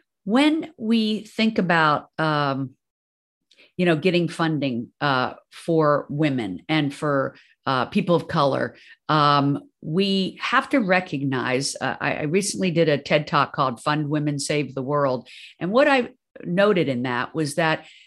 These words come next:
people tend to invest in people they identify with. And that's one of the problems.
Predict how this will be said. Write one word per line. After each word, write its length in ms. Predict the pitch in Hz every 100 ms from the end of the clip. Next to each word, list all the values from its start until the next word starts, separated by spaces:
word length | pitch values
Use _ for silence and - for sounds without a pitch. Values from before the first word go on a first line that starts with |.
| _
people 300 | - 349 381
tend 400 | 392 - 214 208
to 100 | 202
invest 500 | 170 143 156 156 -
in 140 | 160 147
people 400 | - 156 156 147
they 180 | 143
identify 640 | 139 139 147 135 - 131 113
with. 360 | 113 139 - - - -
And 120 | - 226
that's 280 | 311 -
one 120 | 208 202
of 100 | 202
the 60 |
problems. 680 | 196 262 330 349 165 -